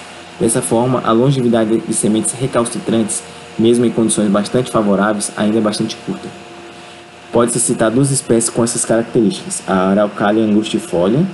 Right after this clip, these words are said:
né, são sementes recalcitrantes, espécie de clima temperado, e Hevea brasiliensis, espécie de clima quente e úmido, comumente chamada de seringueira.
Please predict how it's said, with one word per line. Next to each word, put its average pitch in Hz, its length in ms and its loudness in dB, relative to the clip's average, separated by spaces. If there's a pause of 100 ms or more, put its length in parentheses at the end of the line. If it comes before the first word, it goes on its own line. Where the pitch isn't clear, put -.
(360)
né, 98 160 -2
são 98 160 -2 (100)
sementes 95 300 0
recalcitrantes, 113 840 -4 (360)
espécie 107 380 -2
de 104 80 0
clima 113 300 2
temperado, 120 600 2 (520)
e 107 120 6
Hevea 113 240 4
brasiliensis, 110 960 0 (260)
espécie - 380 0
de 104 80 0
clima 110 240 2
quente 117 380 0
e - 20 4
úmido, 87 320 0 (460)
comumente 110 440 4
chamada 107 360 2
de 107 120 -2
seringueira. 113 520 2